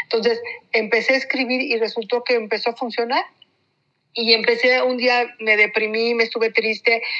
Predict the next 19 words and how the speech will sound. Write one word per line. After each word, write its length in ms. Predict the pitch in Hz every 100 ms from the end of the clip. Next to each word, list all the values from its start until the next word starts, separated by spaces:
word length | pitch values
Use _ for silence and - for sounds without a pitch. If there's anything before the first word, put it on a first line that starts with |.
| -
este, 380 | - 208 196 214
me 180 | 214 220
quedé 220 | 226 214
sin 220 | 214 240
trabajo, 580 | 226 214 208 208 214 -
me 140 | 220 202
traicionó 680 | 208 202 214 202 202 208 214
un 140 | 214
amigo, 440 | 208 208 220 220
rompí 220 | 220 208 220
una 160 | 220
relación 380 | 226 202 - 233
y 40 |
empecé 420 | 226 208 226 202 226
a 20 |
escribir 300 | 214 226 226
mi 120 | 226
primer 280 | 220 220 233
libro. 320 | 240 233 214